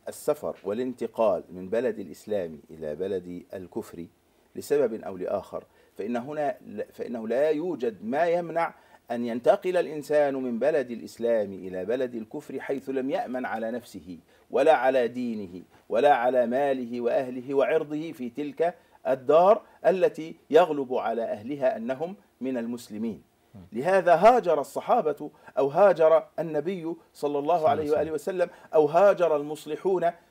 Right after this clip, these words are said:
Speaker 1: والقائمون بأمر الدعوة عبر القرون منذ بعثة النبي صلى الله عليه وسلم إلى يوم
Speaker 2: صلى الله
Speaker 1: الناس
Speaker 2: عليه وسلم.
Speaker 1: هذا، يضطهد الداعية إلى الله في بلد فيخرج منها إلى غيره. قد يكون هذا البلد غير مسلم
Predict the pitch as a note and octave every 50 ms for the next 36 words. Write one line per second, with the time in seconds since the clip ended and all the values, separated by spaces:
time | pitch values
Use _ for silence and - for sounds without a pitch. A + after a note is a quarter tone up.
0 | _ _ A#2+ B2+ C#3+ D3 D3 C#3 - - D3 C#3 C3 B2+ B2 - C3 - - D#3+
1 | E3+ D#3+ - - D#3+ D3 C#3+ D#3+ E3 F#3 F#3+ F3 E3 D3 D3 D3+ - D3+ D3 C#3+
2 | C#3+ C3+ B2+ D#3 E3+ E3+ D#3+ D#3 C#3+ - C#3+ - B2+ C#3+ C3+ C#3 C3+ C3+ C3 B2
3 | - - D3 D3+ E3 F3+ F3+ D#3+ C3+ G#2+ - - _ _ _ _ _ _ _ _
4 | _ _ A2+ C#3+ E3+ G#3 G3+ F3+ D3 B2+ C#3+ D3+ D#3+ - _ - E3 G3+ F#3+ D#3+
5 | - E3 - - D3 D3 D3 E3 E3 D3 D3+ C#3 - D#3+ E3+ D#3+ D#3 D3+ C#3+ C#3
6 | D3 D3+ E3+ E3 D#3+ D#3 D#3 D#3+ C#3+ C#3+ D3 C#3 D#3 E3 E3 E3 F#3 F3+ - -
7 | - _ _ C#3+ D3+ D3+ _ A3 A3+ F3+ D#3+ D3 C#3+ C3 G2+ - _ _ _ _
8 | _ _ _ _ _ _ - B2 A#2+ B2 A#2+ C#3 B2+ - F#3+ G#3 F#3 E3 - D#3
9 | - D3 C#3+ C#3 C#3 C#3 C#3+ C#3 C3+ C3 B2 - B2+ B2 A#2+ D3 D#3 D#3 D3 C#3+
10 | - C3+ C#3+ D#3 D3+ D3 C#3+ B2 B2+ C#3 D3 C3 B2 B2 A#2+ - A#2+ A#2 A2+ G#2+
11 | G#2 A#2+ A#2+ G#2 F2 F2 _ _ _ _ - D3 D3 E3+ F#3+ E3 - A#3+ A#3+ F#3
12 | G3 G#3 G#3 F#3+ F3 E3+ D3+ G#3 A#3 A#3+ B3 A#3 - _ _ _ _ _ - D#3
13 | A3 B3 A3+ G3+ G#3 A3 A#3 G#3+ - - - -